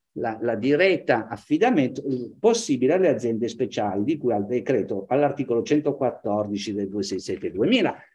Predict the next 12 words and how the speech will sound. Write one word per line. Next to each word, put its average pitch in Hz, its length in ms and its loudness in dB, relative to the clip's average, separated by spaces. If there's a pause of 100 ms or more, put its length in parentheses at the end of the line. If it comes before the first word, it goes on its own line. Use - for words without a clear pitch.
(140)
le 175 160 2
quali 208 440 6 (200)
nel, 185 340 2
nella 196 240 4
formulazione 196 800 2
che 170 140 2
era 165 160 2
stata 190 360 -2
fatta 190 380 2
erano 147 240 2
state 156 360 0
buttate, 170 920 2